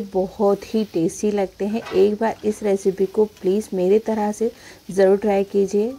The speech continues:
और आपको अगर ये पसंद आती है तो इसे लाइक और शेयर करना बिल्कुल ना भूलिए। साथ ही बेल आइकन भी प्रेस कीजिए ताकि आने वाली वीडियो की जो नोटिफिकेशन है सबसे पहले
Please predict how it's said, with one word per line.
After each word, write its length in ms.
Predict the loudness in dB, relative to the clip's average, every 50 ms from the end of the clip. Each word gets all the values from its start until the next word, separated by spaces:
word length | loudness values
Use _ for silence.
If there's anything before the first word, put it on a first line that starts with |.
| -12 -8
और 160 | -6 -4 -2 0
आपको 340 | -2 -2 -4 -6 -6 -4
अगर 260 | -2 0 2 2 2 4
ये 160 | 4 2 2
पसंद 420 | 2 0 -2 -2 0 -2 -2 0 0
आती 240 | -2 -2 -4 -2
है 120 | -2 -2 -2
तो 120 | -4 -6 -8 -6
इसे 180 | -2 0 0 2
लाइक 440 | 2 2 0 2 0 0 -2 -4 -6 -6
और 80 | -6 -4
शेयर 300 | -4 -4 -2 -2 -2 -2
करना 340 | -2 -4 -4 -4 -4 -2 0
बिल्कुल 360 | 2 2 2 0 0 0 -2
ना 160 | 0 0 -2
भूलिए। 380 | -4 -4 -4 -2 -2 -2 -4 -4 -8 -14 -20 -20 -20 _ _
साथ 260 | -2 0 0 0 2
ही 60 | 0 0
बेल 280 | 0 0 0 2 2 2
आइकन 300 | 0 0 0 -2 0 2
भी 120 | 2 0
प्रेस 360 | 0 2 2 4 4 4 2 -4
कीजिए 280 | -4 -4 0 0 0 0
ताकि 340 | 0 -4 -4 -2 -4 -6 -6 -6 -8
आने 240 | -6 -2 0 0 0
वाली 240 | 2 2 2 2 2
वीडियो 300 | 2 2 2 2 0 0
की 140 | 0 -2 -4
जो 160 | -2 0 -2 0
नोटिफिकेशन 840 | 0 0 -2 0 -2 -2 -2 -2 -2 2 2 0 0 0 -4 -6 -6
है 220 | -6 -8 -12 -12 -12 _ -20 -20 -20 _ _ -2 0
सबसे 260 | 0 0 2 2 2
पहले 280 | 2 2 -2 -2 -2